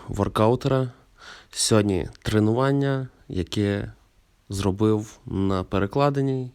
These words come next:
і брусах. Чотири підхода по п'ятнадцять разів, о, на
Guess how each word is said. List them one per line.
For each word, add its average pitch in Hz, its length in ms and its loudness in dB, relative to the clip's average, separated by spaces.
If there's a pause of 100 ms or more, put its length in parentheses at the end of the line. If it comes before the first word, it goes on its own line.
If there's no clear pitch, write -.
(180)
і 110 320 -2
брусах. 101 640 -4 (100)
Чотири 113 400 2
підхода 101 640 -4 (540)
по 104 160 0
п'ятнадцять - 920 -4 (240)
разів, 98 760 -2
о, - 260 -10 (380)
на 98 960 -4